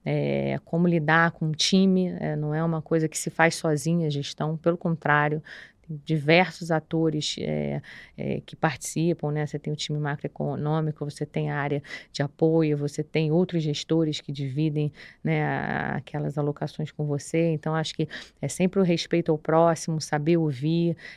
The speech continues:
Eu acho que isso é importante, porque justamente por ser um ambiente de tensão, às vezes você fica mais sujeito a algum atrito numa relação. Então, acho que, é, manter a calma e, e pensar nisso, né, antes de reagir também,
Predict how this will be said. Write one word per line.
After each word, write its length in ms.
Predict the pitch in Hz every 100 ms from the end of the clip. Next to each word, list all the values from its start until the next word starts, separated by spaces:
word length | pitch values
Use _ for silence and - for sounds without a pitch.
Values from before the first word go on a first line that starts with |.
| -
Eu 120 | 147
acho 120 | 151 -
que 80 |
isso 80 | -
é 40 | 170
importante, 460 | 165 - 185 180
porque 120 | -
justamente 480 | 196 214 208 202 196
por 140 | 196 -
ser 140 | 208
um 80 | 208
ambiente 420 | 202 185 185 175
de 100 | 180
tensão, 520 | 180 170 - 196 202
às 120 | 185 175
vezes 160 | 180
você 80 | 190
fica 220 | - -
mais 220 | 180 175
sujeito 640 | - 185 151 180 190 190 180 - - - -
a 60 |
algum 240 | 160 175 185
atrito 600 | 180 - 180 180 - 160
numa 240 | 160 160
relação. 640 | 156 160 151 - 170 165 175
Então, 200 | - 165
acho 200 | 165 -
que, 160 | 170 165 - - -
é, 180 | 156 151
manter 360 | 165 165 170
a 80 | 170
calma 640 | - 165 165 165 156 151
e, 360 | - 156 151 151 - - -
e 220 | 135 -
pensar 560 | - 165 156 - 165 165
nisso, 500 | 160 165 165 - 160
né, 220 | 151 156
antes 680 | 156 151 156 - 151 - - - - _ -
de 80 | 151
reagir 540 | 156 151 147 151 156
também, 760 | 151 156 151 151 156 151 143